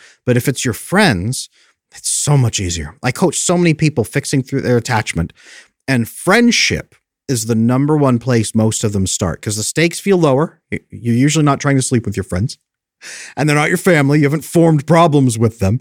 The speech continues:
They're a comfortable, neutral ground to begin fixing your attachment with, where the stakes are lower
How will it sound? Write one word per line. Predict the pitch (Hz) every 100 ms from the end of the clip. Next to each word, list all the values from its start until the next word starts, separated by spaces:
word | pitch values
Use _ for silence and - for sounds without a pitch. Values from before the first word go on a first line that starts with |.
| - - _ _
They're | 135 131
a | 120
comfortable, | - 165 160 - 175 175 175
neutral | 143 135 131 143 123
ground | 113 107 98
to | -
begin | 110 107 110 127
fixing | 143 - 123 -
your | 117
attachment | 113 - 110 104 95 -
with, | 92 -
where | 98
the | 98
stakes | - - 131 -
are | 170
lower | 139 117 139 196